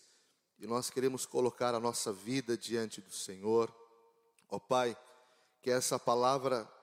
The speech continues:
ela seja uma verdade plena nas nossas vidas. Aqueles que saem semeando e chorando, Pai, possa voltar trazendo consigo seus feixes. Pai, a nossa boca,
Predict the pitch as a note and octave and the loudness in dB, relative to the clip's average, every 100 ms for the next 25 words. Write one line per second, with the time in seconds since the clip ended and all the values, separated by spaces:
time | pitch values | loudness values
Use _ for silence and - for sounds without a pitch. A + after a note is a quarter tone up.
0 | - A#2+ A#2+ - C3+ B2 C3 A#2+ - _ | -6 -2 -2 0 -2 0 -2 -4 -10 _
1 | _ _ A#2 A#2 A#2+ A#2 C3 B2+ A#2+ - | _ _ -2 0 2 2 2 0 -4 -2
2 | C3+ C3+ C#3+ D3+ C3 A#2 A2 A2+ G#2+ G#2 | 0 0 0 -2 -4 -4 -4 -6 -6 -6
3 | F#2+ F2 F2+ D#2+ - - - _ _ _ | -8 -10 -14 -12 -8 -8 -10 _ _ _
4 | _ _ _ _ _ - - C3 B2 - | _ _ _ _ _ -20 -8 -6 -4 -4
5 | B2 C3+ B2+ B2 - B2+ B2 A#2+ C3+ C#3+ | -2 0 0 -2 -2 -2 0 2 0 -2
6 | C#3+ - C#3+ A#2 G#2 F#2 - E2+ E2 _ | -4 -2 0 0 -2 -8 -12 -14 -14 _
7 | _ _ _ _ - A2+ - B2+ A#2+ A2+ | _ _ _ _ 0 2 4 4 4 2
8 | - B2+ C3+ C3+ - A#2+ A2+ B2 A#2 A#2 | 2 2 4 0 0 0 0 -2 -2 -4
9 | A2+ - C#3 B2+ - G#2+ - - B2 C3 | -2 -2 -2 -4 -4 -2 -2 -2 0 0
10 | C3+ C3+ - - - - _ _ _ _ | -2 -6 -12 -8 -8 -10 _ _ _ _
11 | - B2+ B2 B2+ C3 - - C3+ D3 - | 2 6 6 4 2 0 4 8 8 6
12 | A2+ | -2